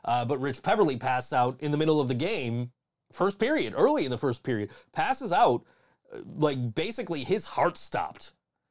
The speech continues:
And they got a doctor out of the stands to come, like, do C P R and basically, uh, you know, save his life. And the first thing he said when he came to, he looked at Lindy Ruff, who was the coach of the Stars at the time. He said,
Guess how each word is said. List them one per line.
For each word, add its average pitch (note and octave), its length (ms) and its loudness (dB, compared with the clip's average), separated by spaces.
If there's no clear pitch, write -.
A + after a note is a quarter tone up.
And C3 360 -2
they E3 280 -2
got D#3+ 260 0
a C#3 100 0
doctor C3 680 -2
out A#2 180 2
of D3 100 -2
the C#3 100 0
stands C3 540 -6
to A2+ 80 -10
come, C3 320 -2
like, A#2+ 200 -2
do B2+ 160 0
C C#3+ 260 -6
P B2 200 -4
R F#2 380 0
and G#2+ 840 -8
basically, A2 1000 -6
uh, F2 480 -8
you A2+ 140 -6
know, F#2+ 320 -6
save C#3+ 340 -6
his A2+ 220 -4
life. A2+ 460 -2
And A#2 380 -2
the A#2+ 100 -2
first - 340 2
thing D3 160 -4
he C3+ 200 -4
said D#3+ 260 -2
when B2+ 140 -2
he A#2 80 -4
came C3+ 260 -6
to, C3 300 -2
he B2 160 -4
looked C3 200 -2
at B2+ 120 -4
Lindy C#3+ 260 0
Ruff, C3 280 0
who C#3 80 -4
was A#2+ 120 -2
the A#2 80 -6
coach - 260 -2
of C#3 60 -10
the B2+ 60 -4
Stars D3 400 -2
at A#2+ 100 -6
the A2 80 -10
time. B2 240 -4
He B2+ 80 -6
said, B2 240 -6